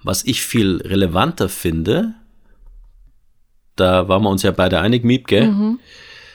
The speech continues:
Speaker 1: Der überträgt auch, wie haben die bei, äh, Hot Hardware rausgefunden, vierzehn Mal mehr Daten als Steam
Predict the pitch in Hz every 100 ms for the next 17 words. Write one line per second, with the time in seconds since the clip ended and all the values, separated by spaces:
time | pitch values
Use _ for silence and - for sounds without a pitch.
0 | - - _ _ - 101 101 98 95 127
1 | - - - 90 101 - - _ _ -
2 | - - _ - _ _ _ _ - 139
3 | 151 156 156 - 123 127 123 113 113 -
4 | 139 - - 120 139 135 127 120 120 -
5 | - 127 120 123 120 - _ _ _ _
6 | _ - - 190 196 - 139 113 107 104
7 | 101 117 139 - 92 87 113 - 131 -
8 | 101 98 104 - - - _ _ _ _
9 | _ - - - 110 120 120 113 113